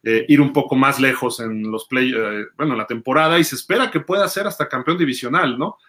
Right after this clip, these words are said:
A pesar de que Arizona mejoró, a pesar de que Seattle está, pues, igual que el año pasado, una o dos, a-, adiciones, y los forty-niners van a estar sanos, ¿no? Eso por lo menos de entrada, eh, es distinto, ¿no? Vamos a ver que esta división puede estar muy interesante, pero creo que sí es un golpe fuerte para los,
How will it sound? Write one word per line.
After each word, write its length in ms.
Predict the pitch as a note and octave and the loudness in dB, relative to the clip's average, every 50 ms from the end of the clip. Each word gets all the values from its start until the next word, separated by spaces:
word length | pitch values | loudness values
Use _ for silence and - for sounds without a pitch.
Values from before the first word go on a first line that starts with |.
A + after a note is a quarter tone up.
| _ - | _ -8
A 120 | A#2+ A#2+ | -8 -4
pesar 260 | - C3 B2 C3 D3+ | -2 -2 0 2 2
de 120 | E3+ F#3 F3+ | 2 2 2
que 80 | - | 2
Arizona 420 | B2+ A#2 A#2 A2+ - C#3+ D#3 D#3+ D3 | 0 0 0 0 0 2 2 2 2
mejoró, 640 | C3 A#2+ A2 - B2 A#2+ C3 C#3+ D#3 E3+ E3+ - _ _ _ _ _ | 0 -2 -4 -4 -2 0 2 2 2 0 0 -8 _ _ _ _ _
a 140 | - A2+ - | -8 -6 -2
pesar 280 | - B2 B2 B2+ C#3 C#3 | -2 0 2 2 2 2
de 120 | C#3 C3+ | 2 0
que 100 | C3+ B2+ | 0 -2
Seattle 480 | A#2 - - B2 B2+ C#3+ D3+ D3 C#3 B2 | -6 -4 -2 0 0 0 2 0 0 -2
está, 640 | A2+ - - C3 C3 C3 C3 B2+ B2+ B2+ B2+ B2 - | -2 -4 -2 0 0 2 2 4 4 2 2 0 -2
pues, 220 | - A2 A2+ - | -6 -6 -6 -8
igual 300 | A#2+ A#2 A2 C3+ C#3 C3+ | -8 -4 0 0 0 0
que 80 | C3+ B2+ | 0 -2
el 60 | B2 | 0
año 140 | C3 C3+ C3 | 0 -2 -2
pasado, 440 | - A#2+ - - C#3+ D3+ D3 C#3+ C#3 | -4 -6 -4 0 0 0 2 2 0
una 480 | C#3 C3+ C#3 C#3+ D3 C#3+ C#3 B2+ A#2 | 0 0 0 0 0 0 0 0 0
o 80 | A#2 A#2 | -2 -2
dos, 400 | B2 C3 C3 B2+ - - - _ _ _ - _ _ - | 0 0 -2 -2 -4 -8 -12 _ _ _ -20 _ _ -4
a-, 240 | A2 A2+ - B2+ | -4 -2 -2 -2
adiciones, 720 | B2 A#2 A#2+ A#2+ - - C#3+ D3+ D#3 D3+ D#3 F#3 F#3 - _ _ - _ - | -2 -4 -4 -4 0 2 4 4 6 4 4 2 0 -6 _ _ -20 _ -4
y 80 | B2+ B2+ | -2 0
los 140 | B2 B2 - | 0 0 2
forty-niners 540 | D3 D3+ D#3+ D3+ D3 D3+ D3+ D#3 D#3+ C#3+ | 4 4 6 6 4 4 4 2 2 2
van 100 | C3 C#3 | 2 0
a 40 | C#3 | -2
estar 200 | C3+ - C#3+ C3 | -2 0 0 0
sanos, 500 | B2+ - B2 A#2+ A2 G#2+ - - - _ _ | 0 0 0 -2 -2 -6 -10 -14 -18 _ _
¿no? 260 | G#2+ A2+ C#3 E3 C3+ | -8 -6 -4 -2 -2
Eso 340 | A#2+ B2 B2+ B2 - - - | 0 0 0 0 0 -2 -2
por 140 | - B2+ A2+ | -2 -2 -2
lo 80 | A#2+ | 0
menos 340 | B2 C3+ C#3 C3+ B2+ B2+ - A2+ A2+ | 0 0 0 0 -2 -4 -6 -10 -8
de 80 | A2+ | -8
entrada, 500 | A#2 A#2 - C3 C#3 D3 D3+ D3 C3+ B2 A#2 A#2 A#2+ | -6 -2 0 2 4 4 4 4 4 2 2 2 0
eh, 200 | A2+ A2 A#2 A#2+ B2+ | 0 -2 -4 -4 -6
es 140 | C3+ B2+ | -6 -6
distinto, 480 | C3 B2+ - - A#2+ A2+ G#2+ - G#2 G2+ | -6 -8 -8 -8 -8 -8 -8 -8 -10 -8
¿no? 180 | G#2+ B2+ D3+ - - - - - - - | -8 -8 -8 -10 -12 -20 -20 -20 -12 -4
Vamos 240 | B2+ C3+ C#3+ C#3+ C#3 | 0 0 2 2 2
a 60 | B2+ | 2
ver 160 | B2+ C3+ C3 C3 | 2 2 2 0
que 60 | D3 | -4
esta 140 | C#3 - C#3+ | -2 0 0
división 420 | C3 B2+ A2+ - C#3 C3+ C3 B2+ | 0 0 0 -2 -2 -2 -2 -2
puede 140 | C3 C3 B2+ | -2 -2 -2
estar 240 | B2 - - B2+ B2 | -2 0 0 0 0
muy 100 | B2+ C3+ | 0 -2
interesante, 540 | C3 B2+ B2 A2+ A2 - C3+ C#3 C#3 E3 D#3 | -2 -2 -2 -2 -2 -2 -2 0 0 0 0
pero 240 | - B2 A#2+ A2+ - | 0 0 -2 0 0
creo 120 | D3 D3 | -2 -2
que 60 | D3 | 2
sí 60 | - | 2
es 100 | D3+ D3 | 2 2
un 100 | D3+ D3 | 2 2
golpe 280 | C3+ C#3 C#3 B2 - C3 | 2 2 2 2 0 -6
fuerte 540 | - - - C3 C#3 C#3 B2+ B2+ - A2+ G#2 | -8 -4 0 2 2 2 0 0 -4 -6 -6
para 280 | - - A2 G#2+ G#2 | -4 -4 -2 -2 0
los, 320 | G2+ G2+ G2 - - - | -2 -2 -4 -6 -12 -16